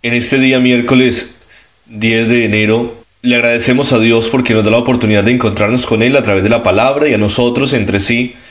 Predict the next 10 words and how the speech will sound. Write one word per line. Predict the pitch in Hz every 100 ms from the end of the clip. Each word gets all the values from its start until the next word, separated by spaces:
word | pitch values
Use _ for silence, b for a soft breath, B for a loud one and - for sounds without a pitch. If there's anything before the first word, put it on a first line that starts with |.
| B B B B B _ _ -
a | 113
través | 107 107 104
de |
la | 107
oración, | 101 98 - 98 92 92
de |
la | 98
meditación. | 98 95 90 92 - 87 87 - _ _ _
Señor | - 107 107
Jesús, | 117 120 139 147 -